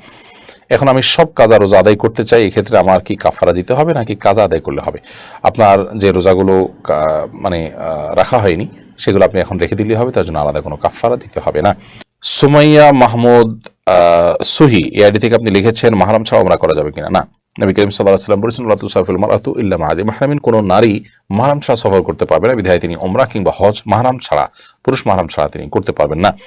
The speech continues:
আবু বকর লিখেছেন, "আমি নামাজ পড়ার সময় আমার ধ্যান অন্যদিকে চলে যায়, আমার করণীয় কি?"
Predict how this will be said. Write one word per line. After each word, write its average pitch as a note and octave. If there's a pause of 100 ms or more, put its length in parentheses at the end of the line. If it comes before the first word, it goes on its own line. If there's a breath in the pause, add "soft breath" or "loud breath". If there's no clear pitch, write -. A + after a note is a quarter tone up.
(180 loud breath)
আবু B2
বকর D3+
লিখেছেন, D3
"আমি C3+
নামাজ A2
পড়ার C3
সময় B2
আমার G#2
ধ্যান B2
অন্যদিকে G#2
চলে A2
যায়, E2+
আমার F#2
করণীয় C3+
কি?" -